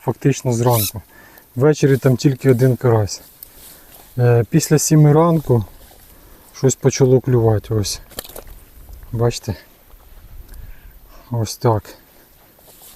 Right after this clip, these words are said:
У нас щось трохи є. Щось зраночку почало клювати. Так, цього меншого ми зараз відпустимо.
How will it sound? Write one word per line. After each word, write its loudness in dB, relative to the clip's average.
У -4
нас -2
щось -8
трохи 0
є. 2
Щось 0
зраночку 2
почало 0
клювати. 0
Так, -4
цього -2
меншого -2
ми -2
зараз 0
відпустимо. -2